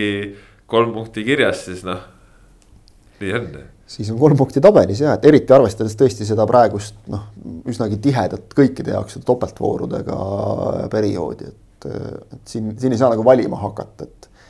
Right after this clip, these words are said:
Speaker 2: tahaks ikka ilusa mänguga ja nii edasi, et, jah. Ma, ma ootan huviga Kalju puhul, äh, seda kolmapäevast poolfinaali, et, äh, kui võidetakse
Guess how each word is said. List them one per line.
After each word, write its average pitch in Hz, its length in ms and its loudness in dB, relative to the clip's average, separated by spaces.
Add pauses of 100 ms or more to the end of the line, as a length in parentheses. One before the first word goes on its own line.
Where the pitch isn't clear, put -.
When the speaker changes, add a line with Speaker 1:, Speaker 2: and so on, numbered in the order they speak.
(340)
Speaker 2:
tahaks 98 320 -6
ikka 104 160 -4
ilusa - 320 -6
mänguga - 540 -8
ja 60 80 -10
nii - 100 -8
edasi, - 380 -10
et, - 280 -18 (300)
jah. 220 160 -10 (400)
Ma, - 80 -6
ma 160 160 6
ootan 170 220 6
huviga 139 240 6
Kalju 135 180 6
puhul, 110 340 0 (220)
äh, 113 380 2
seda 113 380 -2
kolmapäevast 135 420 0
poolfinaali, 131 580 2
et, - 400 -16
äh, 104 260 -6 (1300)
kui 104 140 -6
võidetakse 147 560 4